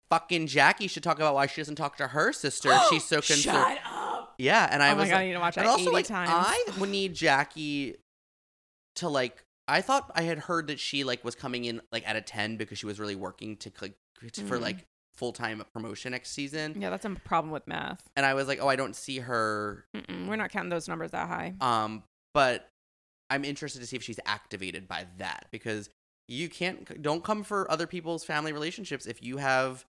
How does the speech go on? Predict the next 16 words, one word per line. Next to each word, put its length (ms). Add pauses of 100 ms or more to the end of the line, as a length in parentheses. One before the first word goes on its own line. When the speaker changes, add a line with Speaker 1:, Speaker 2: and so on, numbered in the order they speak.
(380)
Speaker 1:
like, 380 (200)
if 120
you're 140
shit 280
at 60
your, 340
you 80
know 60
what 80
I 40
mean? 160
Like, 180 (240)
don't, 320
don't 200
tell 180
Danielle, 720